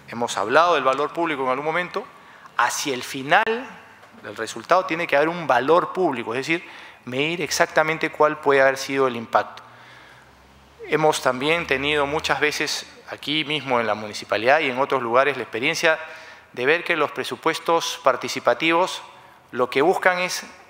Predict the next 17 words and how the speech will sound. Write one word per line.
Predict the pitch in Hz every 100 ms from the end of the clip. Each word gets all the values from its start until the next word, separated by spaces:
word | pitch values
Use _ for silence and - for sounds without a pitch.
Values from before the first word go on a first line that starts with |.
| -
la | 123
generación | - 135 131 - 185
de | 196
un |
determinado | 180 165 143 143 175 170
producto | 160 190 196 - - - - - _ _ _
para | - 127
satisfacer | 123 127 123 120 - 165 170 -
una | 156 160
determinada | 147 135 123 131 151
idea | 143 156 160
de | 143
un | 147
grupo | 165 180 180 170
o | 123 120
de | 120
unas | 143 143